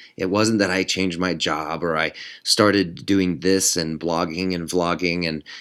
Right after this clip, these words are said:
talking about my story. It wasn't that. It wasn't anything outside of me that created my happiness.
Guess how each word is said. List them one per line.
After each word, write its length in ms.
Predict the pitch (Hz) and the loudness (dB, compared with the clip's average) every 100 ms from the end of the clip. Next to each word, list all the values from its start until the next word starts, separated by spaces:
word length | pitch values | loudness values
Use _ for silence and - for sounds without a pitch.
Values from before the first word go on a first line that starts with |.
| - | -10
talking 380 | - 107 107 104 | -2 0 0 0
about 240 | 95 90 | 0 -2
my 160 | - 90 | -2 -2
story. 320 | 85 87 87 | -2 0 0
It 80 | 95 | 2
wasn't 360 | 110 127 117 85 | 4 4 2 2
that. 400 | 98 107 98 - | 2 4 2 2
It 80 | 110 | 2
wasn't 360 | 131 143 139 - - | 2 2 -2 -4 2
anything 680 | 117 143 135 - 101 95 - | 6 6 4 0 0 0 0
outside 580 | 92 85 - 90 87 | -4 -2 -2 0 -2
of 160 | 82 - | -4 -6
me 360 | 78 78 71 - | -6 -6 -10 -8
that 200 | 82 80 | -8 -6
created 360 | - 76 73 69 | -6 -6 -6 -8
my 120 | 71 | -10
happiness. 640 | 76 76 - 71 73 - | -8 -8 -6 -6 -6 -8